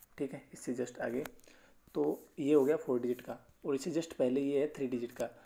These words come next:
तो इससे पहले अपने को three digit का कोई number, इससे बड़ा कोई number नहीं मिलेगा, क्योंकि ये last है, ठीक है। और three digit का सबसे छोटा number कौन सा है? three digit का सबसे छोटा number है अपने, three digit वाले start कहाँ से होते हैं?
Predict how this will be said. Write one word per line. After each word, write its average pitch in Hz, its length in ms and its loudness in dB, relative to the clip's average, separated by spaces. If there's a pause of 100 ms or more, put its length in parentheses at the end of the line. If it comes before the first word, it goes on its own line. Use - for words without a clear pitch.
(300)
तो 165 100 0
इससे - 580 -4 (300)
पहले 143 440 4
अपने 135 280 2
को 135 500 2
three 143 140 -2
digit 135 200 -2
का 139 80 4
कोई 139 220 2
number, 131 260 0
इससे 151 240 0
बड़ा 120 200 2 (280)
कोई 131 120 4
number 117 260 -2
नहीं 113 180 -6
मिलेगा, 110 240 -6
क्योंकि 127 260 -6
ये 135 80 4
last 117 320 0
है, 104 160 -12 (400)
ठीक 156 160 -10
है। - 120 -14 (500)
और 127 340 0
three 165 160 6
digit 147 260 -4
का 156 120 0
सबसे - 260 -4
छोटा 135 220 2
number 139 200 0
कौन 127 200 0
सा 123 120 -6
है? 120 220 -10 (540)
three 143 160 0
digit 135 260 -6
का 131 160 0
सबसे 131 220 -2
छोटा 123 280 -2
number 117 280 -2
है 113 80 -4
अपने, 120 320 -4 (380)
three 147 160 2
digit 139 200 0
वाले 131 380 2 (160)
start 131 320 0
कहाँ 127 220 -6
से 117 120 -8
होते - 240 -10
हैं? - 120 -14